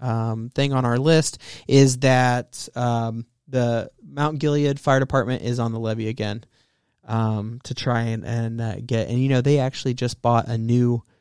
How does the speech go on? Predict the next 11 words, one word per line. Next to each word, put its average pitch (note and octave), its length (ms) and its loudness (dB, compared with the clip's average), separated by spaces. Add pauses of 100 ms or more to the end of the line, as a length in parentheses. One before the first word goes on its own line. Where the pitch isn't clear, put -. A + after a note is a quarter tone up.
(360)
ladder B2+ 360 6
truck, A2 500 -2 (300)
um, A2+ 400 0
that B2 120 -2
used C3+ 880 4
for A#2 360 2
them, A2+ 420 -2
but B2 300 0
it A#2 180 0
is, A2+ 400 0
um, A2 460 -6